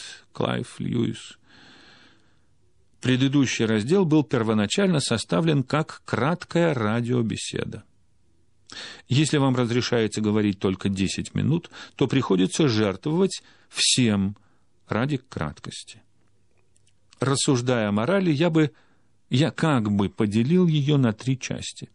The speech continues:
предложив пример с кораблями, плывущими конвоем. Ибо хотел охватить вопрос и при этом быть как можно лаконичнее.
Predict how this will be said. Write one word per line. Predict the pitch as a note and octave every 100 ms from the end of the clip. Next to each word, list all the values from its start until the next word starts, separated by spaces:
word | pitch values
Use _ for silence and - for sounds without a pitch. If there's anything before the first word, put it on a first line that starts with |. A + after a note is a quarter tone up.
| _ - - - -
предложив | A#2 A#2 A#2+ A2+ G#2
пример | - G2+ G2+ F#2 G2+ -
с | -
кораблями, | A#2 F#2 E2 F#2 C#3+ E3+ F3 - _ _ _ _
плывущими | A#2+ G2 A2 A2 - G#2
конвоем. | - F#2 E2 - - - _ _ _ - - - -
Ибо | B2+
хотел | C3+ F3 G3+ G3 - _ _
охватить | - C3 - C#3 C#3 - - F#3 G#3+ -
вопрос | A#2+ C3 F#3 - B2+ B2+ A#2+ - - - _ _ _ _
и | -
при | B2
этом | B2 B2+ A#2+
быть | B2 -
как | A#2+ -
можно | B2 B2+ D#3+ D3 D#3
лаконичнее. | C#3+ C3+ - - - - -